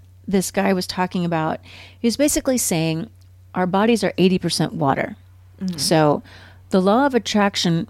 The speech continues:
Speaker 1: works because, um, let me see, how do I wanna put this? The, because we're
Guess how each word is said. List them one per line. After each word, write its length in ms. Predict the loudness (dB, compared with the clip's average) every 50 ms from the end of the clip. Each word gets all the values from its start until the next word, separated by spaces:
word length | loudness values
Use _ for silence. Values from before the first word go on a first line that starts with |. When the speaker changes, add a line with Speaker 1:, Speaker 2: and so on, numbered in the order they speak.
| -10 -8
Speaker 1:
works 800 | -6 -2 0 2 2 2 0 -4 -6 -8 -8 -6 -6 -6 -10 -12 -16 -20 -14 -6
because, 880 | -6 -6 -6 -4 -2 0 2 4 4 4 4 4 2 0 -4 -6 -6 -10 -14 -8 -4
um, 500 | -2 0 2 2 2 0 0 -2 -4 -6 -8 -12 -20 -20 -20 -20 -20 -20 -20 -20 -20 -20 -20 -20 -20 -20 -20 -20 -20 -20 -20 -20 -20 -20 -20 -18 -8
let 80 | -4 -2
me 80 | -2 -2
see, 220 | -4 -6 -8 -8 -10
how 160 | -8 -8 -6
do 60 | -6
I 60 | -6
wanna 180 | -6 -8 -10 -12
put 200 | -14 -16 -20 -20 -14 -14
this? 260 | -12 -12 -10 -12 -10 -6
The, 180 | -2 -2 -2
because 440 | -4 -4 -4 -2 -2 0 0 -2 -2
we're 80 | -4